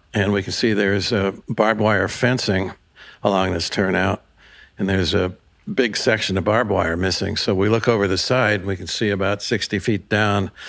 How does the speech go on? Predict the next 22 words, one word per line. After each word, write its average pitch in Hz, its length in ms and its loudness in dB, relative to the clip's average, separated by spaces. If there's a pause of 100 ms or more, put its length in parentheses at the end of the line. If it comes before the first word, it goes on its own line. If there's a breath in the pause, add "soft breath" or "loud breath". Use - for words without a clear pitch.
(140 loud breath)
a 104 80 0
big 95 260 0
gouge 98 640 2 (720 loud breath)
in 95 100 0
the 95 80 0
ground, 98 420 2
and 98 100 0
you 90 80 0
can 90 80 -4
see 95 220 -4 (100)
debris 95 540 0 (260)
going 95 220 0
all 98 180 2
the 98 60 2
way 98 120 0
down 95 300 2
to 92 80 0
this 90 160 -2
copse 92 360 -2
of 85 60 -12
trees. 98 500 -2 (760)
Now, 107 360 0